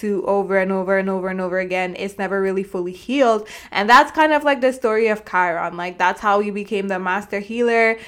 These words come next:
He actually studied in medicine and everything, and he used to be the healer of the gods. But it's not until he had his own wound that was kind of, like, I don't know, it was magical or whatever, and he couldn't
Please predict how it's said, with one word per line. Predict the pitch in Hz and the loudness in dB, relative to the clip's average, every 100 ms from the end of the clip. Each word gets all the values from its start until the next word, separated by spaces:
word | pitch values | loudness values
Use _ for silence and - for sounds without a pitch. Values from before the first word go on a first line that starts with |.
| - | -20
He | - 208 208 - | -10 -6 -4 0
actually | 185 190 208 208 | 0 0 -4 -4
studied | - 294 302 285 | 2 2 4 2
in | 277 | 2
medicine | 277 247 254 262 247 | 2 2 2 0 -2
and | 226 | 0
everything, | 226 226 220 226 | 0 -2 -2 -2
and | 214 208 | -2 -2
he | |
used | 196 196 | -4 -6
to | 185 | -10
be | 190 | -8
the | 185 | -6
healer | 185 196 190 - | -4 -2 -2 -2
of | 175 180 - | -4 -4 -6
the | |
gods. | 190 202 202 196 196 - - - | -2 2 4 2 0 -16 -14 -2
But | 208 | 0
it's | 208 214 | 2 0
not | 220 226 220 | 2 2 0
until | 226 220 233 214 208 208 208 _ _ _ - | -4 -4 -2 2 4 2 0 _ _ _ -14
he | - 226 | -6 0
had | 220 202 | 4 4
his | 208 202 196 | 4 0 0
own | 196 202 202 196 180 | 2 4 2 0 0
wound | 202 214 202 196 196 196 - - | 4 4 4 0 -4 -8 -14 0
that | 190 | 2
was | 196 202 | 4 0
kind | 214 202 | 0 0
of, | 190 190 | 0 -2
like, | 170 | 0
I | 180 | 0
don't | 175 | 0
know, | 165 | -4
it | |
was | 180 | -6
magical | 180 175 180 190 175 | -4 -6 -6 -6 -4
or | 175 | -2
whatever, | 175 170 165 165 | -2 -4 -4 -4
and | - 185 | -4 -4
he | 190 | -6
couldn't | - 233 220 196 | -6 -2 -2 -2